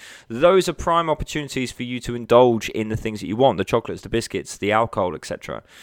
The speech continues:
You don't have to remove these things from your diet to see progress,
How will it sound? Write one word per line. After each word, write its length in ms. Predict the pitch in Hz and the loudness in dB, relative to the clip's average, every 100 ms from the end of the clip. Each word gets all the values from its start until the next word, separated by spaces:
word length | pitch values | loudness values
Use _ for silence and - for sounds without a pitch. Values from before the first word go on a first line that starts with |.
| - - | -20 -4
You 100 | 123 | 4
don't 160 | 151 139 | 4 4
have 200 | 147 - | -2 0
to 120 | 131 | 0
remove 220 | 131 120 | 0 0
these 160 | 123 - | -4 -4
things 200 | 117 - | -8 -6
from 120 | 107 | -6
your 80 | 101 | 2
diet 260 | 110 92 | 2 2
to 100 | - | -2
see 140 | - 110 | -8 -4
progress, 560 | - 101 78 - - | 0 0 -2 -8 -10